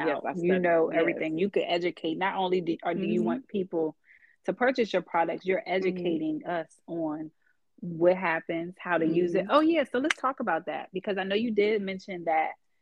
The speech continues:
Speaker 2: you were shampooing your hair twice a week. So
Speaker 1: Mm-hmm.
Speaker 2: just walk us through, like,
Speaker 1: Yes.
Speaker 2: some of the minor things that we, like, overlook.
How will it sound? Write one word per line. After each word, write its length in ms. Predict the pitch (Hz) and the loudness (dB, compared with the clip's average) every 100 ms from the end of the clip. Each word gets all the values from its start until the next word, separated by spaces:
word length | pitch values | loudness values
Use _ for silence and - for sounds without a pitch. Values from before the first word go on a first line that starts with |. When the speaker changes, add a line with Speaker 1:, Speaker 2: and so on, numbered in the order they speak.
| _ - | _ -14
Speaker 2:
you 280 | 165 196 185 | -4 0 0
were 120 | 175 | -2
shampooing 580 | - 180 180 180 170 156 | -4 -8 -4 -4 -2 -4
your 120 | 165 | -4
hair 180 | 170 151 | -6 -8
twice 280 | - 151 156 | -8 -14 -8
a 60 | 160 | -6
week. 340 | 180 233 - - | -2 -2 -4 -6
So 380 | 165 160 151 - _ _ - | -2 -2 -4 -10 _ _ -4
Speaker 1:
Mm-hmm. 280 | 196 190 208 - - | -2 0 -4 -2 0
Speaker 2:
just 200 | 269 - | 0 0
walk 240 | 240 254 | -2 0
us 120 | 226 - - | -2 -4 -2
through, 300 | 196 208 196 | 2 4 4
like, 240 | 180 165 | 0 -2
Speaker 1:
Yes. 400 | 147 143 160 202 - - | -6 -8 -10 -10 -10 -2
Speaker 2:
some 220 | 226 294 | 0 2
of 100 | 262 | 2
the 120 | 208 | 0
minor 520 | 170 165 175 190 175 - | 0 -2 -2 -2 -4 -4
things 360 | 170 175 165 175 | -4 -4 -6 -2
that 160 | 151 | 0
we, 140 | 156 170 | 0 0
like, 200 | 165 156 | -2 -2
overlook. 380 | 160 160 160 | -2 -2 -2